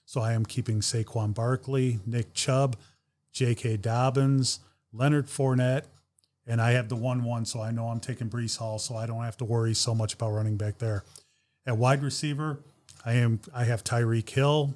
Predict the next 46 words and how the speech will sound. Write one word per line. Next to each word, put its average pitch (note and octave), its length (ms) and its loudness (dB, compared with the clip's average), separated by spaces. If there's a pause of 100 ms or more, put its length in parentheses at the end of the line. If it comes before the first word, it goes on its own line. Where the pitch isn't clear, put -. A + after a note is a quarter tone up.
(140)
T B2 260 0
Higgins, C#3+ 640 2
D A#2+ 300 0
J G#2+ 220 0
Moore. A2+ 300 0
Those A2+ 240 -4
are G#2+ 80 -2
for - 160 -6
sure B2 280 -2
keepers. C#3+ 680 -2 (680)
And A#2 200 2
then, A#2+ 240 4
uh, A#2 300 0 (480)
I B2 80 -2
had C#3+ 220 4
a D#3+ 80 -2
choice D#3 320 -4
between C3+ 340 -4
Rashad B2+ 420 -4
Bateman C3+ 440 -2
and A2 120 -4
Allen A#2+ 360 -4
Robinson, C#3 680 4
and A#2 140 0
I A2+ 80 0
was G#2+ 200 0
torn, C3+ 440 0 (280)
but A2 120 -4
I A2+ 60 2
received A2+ 400 2
a A#2+ 40 0
great A#2+ 300 4
offer A#2+ 340 2
for A#2 180 -4
Allen A#2 300 0
Robinson, C3 640 0
so A2+ 160 -2
I G#2+ 80 -2
traded C3 400 0
him, C#3 180 0
and A2 140 0
now A#2 160 -2
I'm A#2+ 140 0
keeping - 280 -6
Rashad A#2 400 -4
Bateman. C#3+ 440 -2